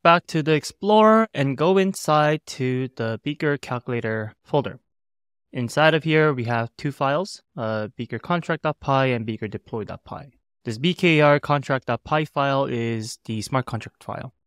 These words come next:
This is the exact same calculator application that is written with Beaker and pyteal. So as you can see, there's a lot less code. We don't need to manually define a router. Beaker is handling all of the routing for you.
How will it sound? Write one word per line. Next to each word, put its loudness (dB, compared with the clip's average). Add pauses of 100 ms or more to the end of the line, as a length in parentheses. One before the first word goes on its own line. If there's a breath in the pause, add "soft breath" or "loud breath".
(560)
This -2
is 0
the 0
exact 0
same -2 (400)
calculator -2
application -4
that -2
is -2
written -2
with -2
Beaker 0
and -4
pyteal. -12 (140)
So 2
as 4
you -12
can 0
see, 2
there's 0 (120)
a 0
lot 6
less 0
code. 0 (460)
We 2
don't 4
need 0
to -6
manually 0
define -2
a -6
router. 2
Beaker 2
is 0
handling -2
all 0
of 0
the 0
routing -2
for -6
you. -10